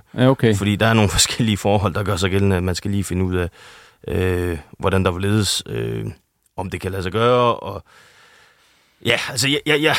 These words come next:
Speaker 2: jeg ved ikke, øh, hu-, hu-, altså, ja, hånden på hjertet, jeg ved ikke, hvordan det ender, øh, men, men, øh, men jeg kan i hvert fald sige, at den er ikke død,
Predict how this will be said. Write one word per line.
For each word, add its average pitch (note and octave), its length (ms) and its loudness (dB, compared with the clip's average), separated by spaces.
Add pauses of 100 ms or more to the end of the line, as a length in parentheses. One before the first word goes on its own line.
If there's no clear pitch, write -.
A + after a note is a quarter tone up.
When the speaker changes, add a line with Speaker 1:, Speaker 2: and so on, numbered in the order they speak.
(180)
Speaker 2:
jeg C#3 240 -2
ved D#3+ 200 2
ikke, A#2+ 580 -4
øh, F#2 100 -8
hu-, B2+ 140 -12
hu-, B2 100 -14 (120)
altså, G2+ 180 -10 (580)
ja, - 100 -4
hånden C3 220 4
på A2 60 2
hjertet, A#2 240 2
jeg B2+ 100 0
ved C#3+ 80 4
ikke, C3 100 2
hvordan A2 180 2
det G2 160 0
ender, G2 140 4 (240)
øh, G2+ 300 0
men, G2+ 280 0
men, G#2 260 2
øh, G2 180 2 (600)
men G2+ 160 0
jeg G#2+ 80 4
kan G2+ 40 2
i A2 40 4
hvert A#2+ 100 2
fald A#2 120 2
sige, B2 120 2
at G#2+ 60 2
den A2 80 4
er B2+ 40 6
ikke A#2+ 140 0
død, G#2+ 160 4